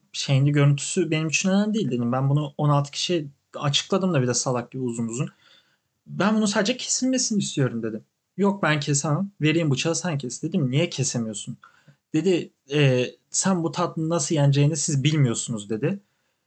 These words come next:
"E, bu Türk tatlısı da değildir." dedi. "Bu Yunan tatlısıdır." dedi. "Ve bu böyle gelir, kesilmez." dedi. E, dedim, "Ya bunu bir ben Türk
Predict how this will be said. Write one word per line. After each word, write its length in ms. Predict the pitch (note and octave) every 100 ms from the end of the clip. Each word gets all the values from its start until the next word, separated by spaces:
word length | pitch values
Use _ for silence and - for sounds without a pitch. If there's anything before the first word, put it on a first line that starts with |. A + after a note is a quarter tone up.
| _ -
"E, 260 | C#3 C3
bu 220 | D#3+ D#3+ C#3+
Türk 240 | - G3+
tatlısı 380 | F3 C#3+ C#3+ -
da 100 | D3+
değildir." 380 | B2+ A2 G#2+ G#2
dedi. 180 | A#2 E3+
"Bu 100 | F#3+
Yunan 280 | D#3+ E3 D3
tatlısıdır." 560 | C#3 - - - B2+
dedi. 180 | C3 F#3+
"Ve 140 | G3+ F3+
bu 200 | G3 F3
böyle 280 | F3 G3 E3+
gelir, 340 | C#3 E3+ G#3 -
kesilmez." 680 | - G3+ F#3+ F3 E3+ C3+ G#2+
dedi. 200 | G#2 G#2+ _ _ _ _ _ _ _ _ _ -
E, 380 | B2 A#2+ A#2+ - _ C#3+
dedim, 300 | C3+ F#3+ E3
"Ya 220 | D#3+ D3
bunu 180 | E3 F3
bir 260 | F3 D#3 _ _
ben 400 | D3+ D3 D#3+ D3+ C#3+
Türk 500 | - - - - -